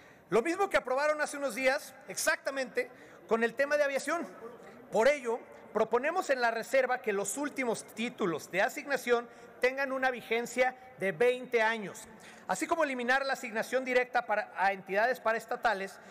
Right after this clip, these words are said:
lo que provocará problemas de opacidad, falta de transparencia y, sobre todo, corrupción. Ya lo hemos visto así en prácticamente todos los proyectos insignia de nuestro presidente.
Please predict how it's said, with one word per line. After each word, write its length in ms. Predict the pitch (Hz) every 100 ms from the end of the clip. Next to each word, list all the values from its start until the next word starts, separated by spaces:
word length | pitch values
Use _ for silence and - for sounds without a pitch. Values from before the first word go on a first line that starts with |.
| - -
lo 220 | 160 622
que 100 | -
provocará 880 | - 247 233 233 214 214 214 220 -
problemas 640 | - 196 214 240 208 143 - - - -
de 160 | 151 269
opacidad, 600 | 294 277 - 214 214 180 - -
falta 300 | 233 247 247
de 80 | 226
transparencia 840 | 214 202 185 196 196 247 247 277 - - -
y, 60 | 190
sobre 220 | - 165
todo, 260 | 165 202 202
corrupción. 560 | 175 151 - 131 107 - - - - - - -
Ya 140 | 151
lo 80 | 202
hemos 180 | 214 202
visto 240 | 208 214
así 340 | 220 - 269 - - - -
en 140 | 185
prácticamente 1000 | 165 240 247 - 254 208 202 220 220 226
todos 460 | 226 - 226 226 214
los 100 | 196
proyectos 600 | 175 175 190 196 208 196
insignia 540 | 160 - 180 180 180
de 160 | 180 139
nuestro 300 | 127 - 120
presidente. 580 | 120 117 131 127 120